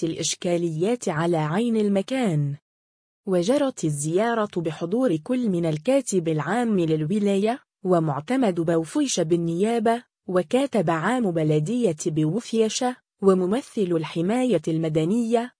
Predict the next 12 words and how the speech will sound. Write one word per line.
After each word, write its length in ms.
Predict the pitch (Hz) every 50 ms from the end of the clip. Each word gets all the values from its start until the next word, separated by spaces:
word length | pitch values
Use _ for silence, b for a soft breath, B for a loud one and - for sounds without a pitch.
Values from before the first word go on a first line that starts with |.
| _ _ -
والمدير 680 | 185 185 185 180 175 175 170 165 214 254 262 226 175 165
الجهوي 640 | 160 156 151 165 165 170 165 165 170 214 254 254 226
للتجهيز، 1080 | 185 165 165 160 156 - - 180 160 156 165 156 196 226 247 254 247 226 214 208 - _ _ _ _ -
إضافة 500 | 208 214 190 202 196 196 196 - 240 220 -
إلى 320 | 208 190 185 - 175 170 165
المكلفة 760 | 160 160 165 160 156 - 180 175 170 185 240 - - 220 - -
بتسيير 760 | 180 156 165 156 - 180 160 - - 196 240 247 226 208 190
دائرة 520 | 175 180 170 170 - - 294 277 214 190 - -
الشؤون 460 | 151 - - - 180 - 247 262 262
البلدية. 880 | 233 202 196 175 196 202 202 196 190 180 247 254 196 160 147 139 139 - _ _ _ _ _ _ _ _ _ _ _ _ -
وخلال 580 | 226 214 208 196 - 202 190 185 208 254 269 247
الزيارة، 760 | 196 180 160 156 156 165 185 208 240 240 240 240 240 254